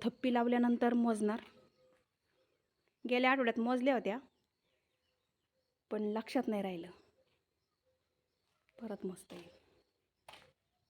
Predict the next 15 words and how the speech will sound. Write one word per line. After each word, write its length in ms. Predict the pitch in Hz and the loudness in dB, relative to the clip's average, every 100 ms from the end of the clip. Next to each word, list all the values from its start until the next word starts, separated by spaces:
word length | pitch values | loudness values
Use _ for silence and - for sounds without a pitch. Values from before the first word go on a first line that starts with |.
| _ _ _ - _ _ _ _ _ _ - - - _ _ _ _ _ _ _ _ _ _ _ _ _ _ - - 208 | _ _ _ -20 _ _ _ _ _ _ -20 -20 -20 _ _ _ _ _ _ _ _ _ _ _ _ _ _ -20 -4 6
बंडू 220 | 247 254 | 8 8
चल, 480 | 262 277 277 247 190 - - - - - - - - - - - - - - - - - - | 12 12 12 12 10 2 -10 -20 -20 -20 -20 -20 -20 -20 -20 -20 -20 -20 -20 -20 -20 -20 -8
बंडू 240 | 214 233 240 | 2 4 6
चल. 200 | 254 233 403 392 392 381 381 381 370 370 359 349 349 - - - - | 6 6 2 -2 -2 -2 -2 -2 -4 -4 -6 -6 -10 -16 -16 -8 -6
किती 200 | - 233 | 0 2
राग 200 | 220 202 | 2 0
आला 120 | 190 | -2
त्याला, 180 | 190 196 | -2 -2
मीच 200 | 226 208 | 0 2
घाबरले 400 | 185 175 170 160 | 0 0 -2 -4
इकडं. 220 | 147 - - - - - - - - - - - - - - - | -6 -10 -16 -20 -20 -20 -20 -20 -20 -20 -20 -20 -20 -20 -20 4
तोंड 180 | 247 240 | 8 8
गुतलं 220 | 247 254 | 6 2
काय 180 | 262 294 | 4 4
त्याचं? 240 | 285 254 | 4 0